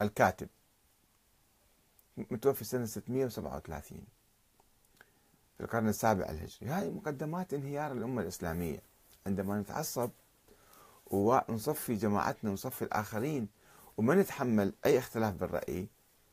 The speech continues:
ويصير نقوم بمذابح بعدين، مذابح وقتل وإراقة دماء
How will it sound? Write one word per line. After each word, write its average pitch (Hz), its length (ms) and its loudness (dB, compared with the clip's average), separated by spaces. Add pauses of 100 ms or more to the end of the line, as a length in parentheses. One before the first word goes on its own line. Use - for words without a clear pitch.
(580)
ويصير 139 500 4 (100)
نقوم 135 440 2
بمذابح 123 600 8
بعدين، 87 480 -2 (440)
مذابح 135 640 2
وقتل 131 640 -2 (1700)
وإراقة 120 300 2
دماء 110 500 2